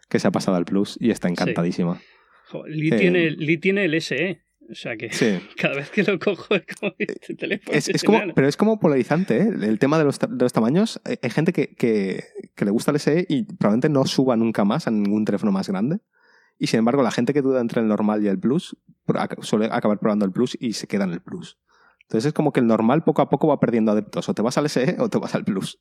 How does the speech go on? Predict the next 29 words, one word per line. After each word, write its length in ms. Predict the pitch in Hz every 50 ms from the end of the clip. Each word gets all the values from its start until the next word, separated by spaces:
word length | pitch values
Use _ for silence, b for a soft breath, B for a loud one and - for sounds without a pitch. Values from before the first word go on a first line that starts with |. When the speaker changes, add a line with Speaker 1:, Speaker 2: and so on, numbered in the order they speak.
| _ _
Speaker 2:
Sí, 260 | - - - 233 214
no, 160 | 220 233 220
Lee, 220 | 175 165 208 226 -
Lee 200 | 196 175 196 190
cuando 260 | 220 214 202 185 160
tuvo 220 | 185 180 180 180
que 180 | 165 180 175 165
cambiar 300 | 151 151 143 147 156 156
de 80 | 156 139
teléfono 400 | 156 143 156 - - 214 202 190
y 60 | 165
se 100 | - 147
cogió 220 | 139 - - 151
el 40 | 147
S 180 | 160 156 - 139
E, 360 | 139 180 214 240 165 131 135
estuvo, 440 | 127 - - 151 160 175 156 143 -
vamos, 280 | 196 - 156 165 170 131
le 80 | 117
dije, 240 | 135 156 - 160 113
"Coge 220 | - 139 - -
el 100 | 208 170 -
seis, 320 | - - 185 202 226 180
coge 220 | - - 131 - 175
el 60 | 151
seis", 340 | - - 180 202 185 - 147
y 160 | 131 123 120
dijo, 380 | - - - - 165 - -
No, 200 | 170 208 233 208